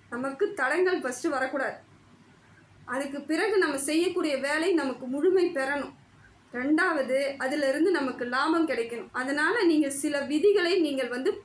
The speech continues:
கண்டிப்பா பயன்படுத்தி தாங்க ஆகணும். முருகான்னு வேண்டிக்கோங்க. காலத்திற்கும் நீங்கள் முருகன், முருகனை கெட்டிமா பிடிச்சிக்கிட்டீங்கன்னா வாழ்க்கையில ஜெயிச்சிடலாம்.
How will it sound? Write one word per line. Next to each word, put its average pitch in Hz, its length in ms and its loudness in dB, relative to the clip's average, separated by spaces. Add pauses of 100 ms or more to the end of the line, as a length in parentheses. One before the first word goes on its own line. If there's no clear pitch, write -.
கண்டிப்பா 302 640 2
பயன்படுத்தி 269 560 -4
தாங்க 262 260 -2
ஆகணும். 220 340 -6 (1600)
முருகான்னு 285 480 2
வேண்டிக்கோங்க. 233 520 -4
காலத்திற்கும் 349 880 0
நீங்கள் 285 320 0
முருகன், 294 480 0
முருகனை 330 420 2
கெட்டிமா 302 480 0
பிடிச்சிக்கிட்டீங்கன்னா 262 680 -4
வாழ்க்கையில 294 460 -2
ஜெயிச்சிடலாம். 269 580 -4